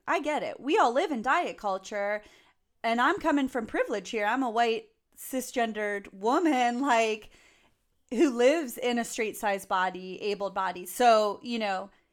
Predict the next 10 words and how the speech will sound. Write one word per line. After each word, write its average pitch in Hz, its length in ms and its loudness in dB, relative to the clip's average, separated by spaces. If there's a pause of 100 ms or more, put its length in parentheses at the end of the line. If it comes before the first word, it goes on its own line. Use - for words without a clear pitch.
(500)
I 254 300 8
recognize 208 540 -2
that 185 160 -6
this 226 220 2
is - 180 -10
fully 220 360 -2
a 196 80 -8
systemic 196 840 -4 (600)
issue. 196 520 -4 (560)
And 190 800 -2